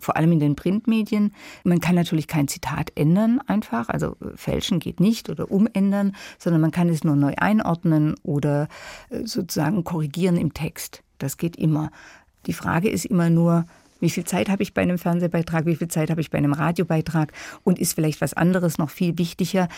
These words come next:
als jetzt dieses Wort einzuordnen. Und das ist so komplex, diese Einordnung, dass ich dafür vielleicht auch schon wieder eine Minute brauche, die ich eigentlich benötige, um einen anderen Sachverhalt in zwei dreißig zu schildern.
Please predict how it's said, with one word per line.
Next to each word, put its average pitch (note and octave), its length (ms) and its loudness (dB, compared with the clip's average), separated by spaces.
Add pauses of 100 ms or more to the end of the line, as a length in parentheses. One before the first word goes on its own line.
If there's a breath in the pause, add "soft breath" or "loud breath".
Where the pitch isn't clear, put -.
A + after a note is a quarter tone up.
(140)
als - 180 -2
jetzt E3+ 280 0
dieses F#3+ 280 -2
Wort E3 180 -2
einzuordnen. E3 640 0
Und F3+ 140 0
das D#3+ 160 -2
ist E3+ 120 -2
so A#3+ 120 0
komplex, - 560 -2
diese D3+ 260 -2
Einordnung, D#3 480 0
dass D#3 220 -2
ich - 80 -12
dafür E3+ 320 0
vielleicht E3 320 -2
auch F#3 140 0
schon F#3 180 4
wieder D#3+ 240 2
eine D#3+ 180 4
Minute D#3+ 340 4
brauche, E3+ 460 0 (380 loud breath)
die F#3 60 2
ich E3+ 140 -4
eigentlich E3 440 0 (220 loud breath)
benötige, E3 640 2
um D#3 340 0
einen D#3+ 260 2
anderen F#3+ 440 4
Sachverhalt D#3+ 520 0
in D3+ 140 2
zwei C#3+ 220 -2
dreißig G#3 440 -2
zu - 120 -8
schildern. C#3+ 480 -4